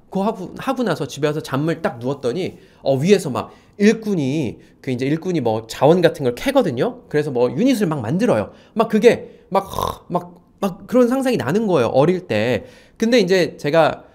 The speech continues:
그러다가 피씨방에 갈 때, 그럼 얼마나 막 신이 나고 들떠 있겠습니까? 어, 그래서 "야, 너 재밌냐? 너 재밌어? 기대돼?" 요런 이야기 할 때 "Are you excited?" 라고 이 물어볼 수 있는 거예요. 누군가가,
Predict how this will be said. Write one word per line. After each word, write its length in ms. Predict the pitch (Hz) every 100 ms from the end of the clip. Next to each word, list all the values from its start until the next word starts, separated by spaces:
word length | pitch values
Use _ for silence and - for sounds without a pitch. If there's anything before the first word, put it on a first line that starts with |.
| _
그러다가 400 | - 185 185 185
피씨방에 480 | 277 277 262 233 214
갈 200 | - 127
때, 280 | - 113 -
그럼 160 | 214 160
얼마나 560 | 147 165 185 269 - - 55 -
막 300 | 175 170 - -
신이 360 | - - 294 302
나고 320 | 214 131 107
들떠 460 | - 196 190 - 190
있겠습니까? 720 | 170 156 - 165 113 185 254 - -
어, 280 | 226 - - -
그래서 500 | - 202 190 226 - - -
"야, 220 | 143 107 - _
너 400 | 156 165 123 - -
재밌냐? 600 | - 143 160 180 143 208 - _ _
너 120 | - 160
재밌어? 720 | - 143 208 - 175 - -
기대돼?" 760 | - 196 233 185 269 - - -
요런 360 | 143 190 302 294
이야기 280 | 285 240
할 220 | 220 180 -
때 220 | 196 -
"Are 160 | 143 160
you 140 | 180
excited?" 760 | 156 127 - 175 170 175 202 202 -
라고 220 | 170 165
이 100 | 123
물어볼 360 | 113 160 165 165
수 120 | -
있는 260 | 127 180 190
거예요. 240 | 120 98
누군가가, 640 | 123 170 214 143 220 202